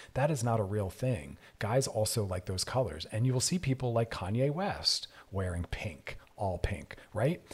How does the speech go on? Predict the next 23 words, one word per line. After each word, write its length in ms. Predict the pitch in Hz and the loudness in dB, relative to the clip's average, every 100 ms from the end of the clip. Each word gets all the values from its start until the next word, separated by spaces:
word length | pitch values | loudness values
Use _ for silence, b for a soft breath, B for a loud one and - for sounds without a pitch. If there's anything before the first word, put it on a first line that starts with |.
| B B - | B B -8
I-, 60 | - | -6
i-, 60 | |
it's 400 | - 131 - 131 | 0 0 2 2
an 140 | 131 127 | 2 4
evolution 840 | 127 135 135 127 127 - 80 131 143 b b | 2 4 2 2 0 -2 -2 -2 -4 b b
towards 500 | - 117 110 104 - - | -2 0 2 0 -2 -2
more 540 | 110 110 107 104 98 95 | 2 4 4 2 -2 -4
diversity. 840 | 104 95 95 101 110 - 71 76 - B B B - | -2 -2 -2 -2 0 -2 -6 -14 -18 B B B 2
But 360 | 107 101 - - - | 2 2 -4 -12 -2
we 120 | 110 | 2
are 80 | 104 | 2
so 320 | - 110 123 | 4 4 4
afraid 520 | 113 - 120 110 87 | 4 2 2 2 0
of 160 | 92 95 | -4 0
living 280 | 95 98 | 0 0
our 80 | 95 | -2
true 240 | 92 - 87 | -4 -4 -2
selves, 400 | - 92 80 - | 0 0 -2 -4
and 80 | |
we're 80 | 95 | -2
always 280 | 98 98 101 | 0 2 2
trying 360 | - 101 92 92 | 2 2 2 0
to 360 | - 92 87 | -2 -2 -4